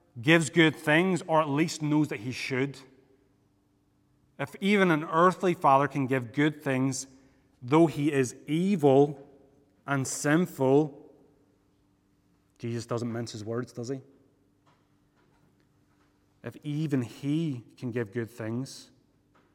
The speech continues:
if even an evil, sinful father gives good to his children, or knows at least that he should, how much more? How much more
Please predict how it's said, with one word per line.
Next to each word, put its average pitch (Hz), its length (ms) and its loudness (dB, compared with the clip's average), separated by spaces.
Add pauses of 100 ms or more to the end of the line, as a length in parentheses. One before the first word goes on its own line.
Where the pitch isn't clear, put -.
(840)
if - 140 -16
even 131 280 -4
an 127 180 -4 (180)
evil, 123 320 -2
sinful 139 520 -4
father 117 320 0
gives 110 260 -8
good 117 380 -8 (180)
to - 120 -12
his 110 140 -10
children, 113 480 -8
or 117 100 -10
knows 120 340 -4
at 113 120 -12
least 113 220 -10
that 107 120 -16
he 104 140 -18
should, 135 420 -10 (280)
how 135 520 -6 (220)
much 120 560 -10 (180)
more? 120 480 -6 (800)
How 135 480 -2 (220)
much 123 440 -8 (200)
more 135 440 0